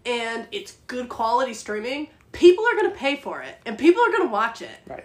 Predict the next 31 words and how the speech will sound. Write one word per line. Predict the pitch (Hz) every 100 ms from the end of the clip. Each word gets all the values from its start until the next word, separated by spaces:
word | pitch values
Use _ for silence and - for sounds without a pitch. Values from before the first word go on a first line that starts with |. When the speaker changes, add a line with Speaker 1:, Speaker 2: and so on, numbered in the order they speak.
| -
Speaker 1:
And | 240
you're | 254
gonna | 415 415
make | 330 359
a |
lot | 226 185 254
of | 262
fucking | 277 269 226
money | 202 180
off | 143
of | 131
that. | 110 - - _ _ _ _ _ _
But | 220 254
it | 294
is | 320 302
so | - 269 302
incredibly | 302 320 339 240
frustrating | 220 208 - 269 294 285
when | 208
you | 202
have | - 185 196
a |
company | 254 311 285 311
like | 311 311
that | 311 320 - - _
who | - 262 254 247
could | - 269 214
be, | 262 262 - 202
could | - 269
have | 254 277 - - - - - -
an | 208